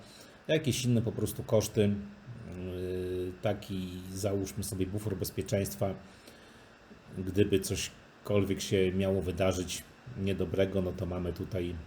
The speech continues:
pewną rezerwę dodatkowej, dodatkowych, e, finansów na zabezpieczenie pewnych rzeczy. Oczywiście, tak jak mówię, no w tym zawiera się także,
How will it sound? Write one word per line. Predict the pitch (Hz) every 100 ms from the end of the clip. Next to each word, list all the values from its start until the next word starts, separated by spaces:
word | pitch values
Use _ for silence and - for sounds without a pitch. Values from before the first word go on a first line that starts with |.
| - 87 82
pewną | 98 92 87 87 - -
rezerwę | 92 90 85 95 87 92 87 - - - - - - - - - - - - -
dodatkowej, | 95 98 95 - 101 95 95 92 92 92
dodatkowych, | 95 95 - 98 95
e, | 85 87 85
finansów | 82 104 92 90 - 92 87 - - - 90 90
na |
zabezpieczenie | 87 92 87 - 90 101 90 82
pewnych | 92 85 87
rzeczy. | 98 98 131
Oczywiście, | 127 151 - 127
tak | 127
jak | 127 135
mówię, | 110 101
no | 92
w | -
tym | 98 95 95 -
zawiera | 107 98 101 98
się | 107
także, | 98 95 98